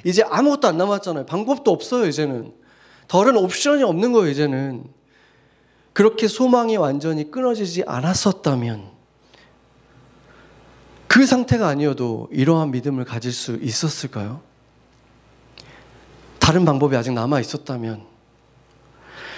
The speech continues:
회당장 야이로도 아이가 처음 아프기 시작했을 때부터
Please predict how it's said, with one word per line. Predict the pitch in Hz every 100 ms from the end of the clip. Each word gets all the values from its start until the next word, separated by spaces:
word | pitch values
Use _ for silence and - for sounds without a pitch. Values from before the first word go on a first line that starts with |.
| -
회당장 | 254 247 233 220 190
야이로도 | 135 139 180 165 117 113 131 _ _ _ _ _ _ - -
아이가 | 139 160 196 196
처음 | - 262 254
아프기 | 170 151 - 226
시작했을 | 214 - 247 247 - 262 - 277 269
때부터 | 233 170 147 - 123 117